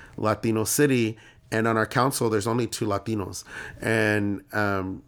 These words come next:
you know, so you, you, we're gonna have to figure out a way to make sure we have a mayor that can get the job done, um, outreaching to everybody and bringing everybody, uh, forward. The other thing that I think that we need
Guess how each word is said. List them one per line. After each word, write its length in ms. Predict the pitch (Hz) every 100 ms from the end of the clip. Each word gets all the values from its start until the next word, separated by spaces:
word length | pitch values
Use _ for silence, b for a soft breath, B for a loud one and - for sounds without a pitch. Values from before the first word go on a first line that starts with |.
| -
you 140 | 117
know, 120 | 113
so 200 | 104 131
you, 240 | 113 110 101
you, 120 | 110 113
we're 140 | 120
gonna 160 | 127 127
have 160 | 135
to 220 | 131 120 - -
figure 320 | - 135 123
out 120 | 123 120
a 40 |
way 360 | 113 117 113 113 B B -
to 480 | - 117 113 107 - -
make 200 | 120 117
sure 180 | - 120
we 140 | 120
have 160 | 123 113
a 60 |
mayor 440 | 110 113 113 110 113
that 360 | 107 104 -
can 200 | - 107
get 220 | 104 107 -
the 60 |
job 340 | 104 110 104 101
done, 380 | 107 107 107 B B B -
um, 240 | 110 110 -
outreaching 520 | 113 113 117 - 110
to 200 | - 104
everybody 500 | 110 110 110 110 110
and 100 | 107
bringing 320 | 110 110 110 -
everybody, 800 | 110 117 117 107 110 104 104 104 B B B B 101
uh, 320 | 101 101 98 - - - 139 -
forward. 720 | - 143 147 123 98 95 95 B B -
The 220 | - 127
other 200 | 123 135
thing 320 | 131 131 123 123
that 100 | 120
I 100 | 120
think 260 | 123 117
that 180 | 123 110
we 160 | 113 110
need 500 | 110 113 113 110